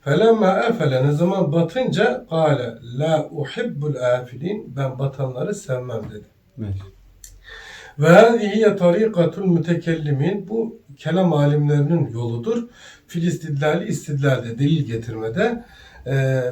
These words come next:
Speaker 1: bi tagayyuriha, e, ala hudusiha. Yani bu değişiklikten dolayı,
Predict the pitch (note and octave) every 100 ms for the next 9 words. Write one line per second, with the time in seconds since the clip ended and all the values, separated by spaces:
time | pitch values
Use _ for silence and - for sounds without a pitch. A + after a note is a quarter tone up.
0 | C3 D#3+ E3 D#3 D#3+ E3+ D3 F#3 F3+ D#3+
1 | C#3+ C3+ D#3 F3+ F3+ F3+ F3 - _ _
2 | _ _ - C#3 C#3 C#3 - D#3 D#3+ E3
3 | C#3 C3 C#3 - A2+ G2+ G2 - - _
4 | _ - B2+ C#3+ F3 D3+ E3+ D3 E3 D3+
5 | C#3+ - F3 F3 B2+ A#2 A#2+ C#3 A3+ A#3+